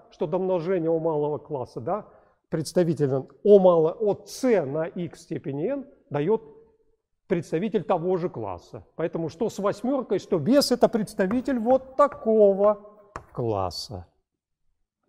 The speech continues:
То есть я здесь восьмёрку убрал. Итак,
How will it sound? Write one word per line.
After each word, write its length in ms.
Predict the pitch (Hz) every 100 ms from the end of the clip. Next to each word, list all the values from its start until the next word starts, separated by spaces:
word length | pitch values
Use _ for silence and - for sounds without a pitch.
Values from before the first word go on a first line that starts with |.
| _
То 60 |
есть 120 | 151 170
я 100 | 156
здесь 340 | 131 160 -
восьмёрку 800 | - 135 151 - 180 220 214 180
убрал. 560 | 147 143 120 95 90 - _ _ _ _ _ _ _ _ _ _ _ -
Итак, 460 | 127 175 214 -